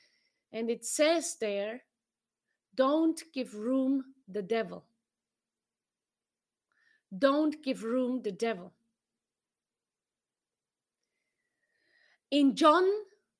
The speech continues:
chapter ten, verse ten, Jesus says, "The thief comes just to steal,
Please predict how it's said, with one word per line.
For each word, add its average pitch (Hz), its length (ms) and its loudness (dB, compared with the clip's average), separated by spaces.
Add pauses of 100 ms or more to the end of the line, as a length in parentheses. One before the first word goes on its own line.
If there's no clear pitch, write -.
(380)
chapter 302 360 0
ten, 302 300 0
verse 277 320 -2
ten, 190 500 -8 (720)
Jesus 359 600 2
says, 190 560 -6 (1600)
"The 311 180 2
thief 320 760 6 (1120)
comes 254 880 0 (1000)
just - 720 2 (300)
to 330 640 6 (180)
steal, 294 1000 0